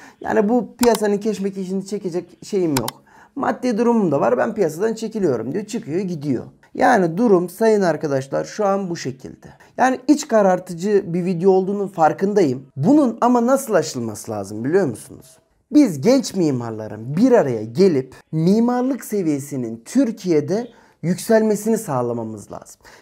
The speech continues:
Mimarlığın artık halkın da çok mimarlığa saygı duyan ve bile-, bileceği bir hale getirilmesi lazım. İşte bürokrasinin de bu hale getirilmesi lazım.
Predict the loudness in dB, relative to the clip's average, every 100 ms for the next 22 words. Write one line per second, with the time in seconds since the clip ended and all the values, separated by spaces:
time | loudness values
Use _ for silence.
0 | 2 6 6 6 2 0 -4 -8 _ _
1 | 2 2 0 -8 -8 0 0 2 0 0
2 | -4 -12 -8 -2 0 2 2 0 -2 -6
3 | -4 0 0 0 -2 -4 -6 -6 0 0
4 | 0 -4 -6 -6 0 2 2 2 -6 -4
5 | -4 -4 -8 -10 -12 -10 -12 -8 -4 -4
6 | -2 -4 -4 -8 _ _ -10 -2 2 4
7 | 4 4 -2 -2 -4 -2 2 2 0 -6
8 | -10 -4 -2 -2 -6 -12 -10 -6 -6 -6
9 | -8 -2 2 2 2 -2 -4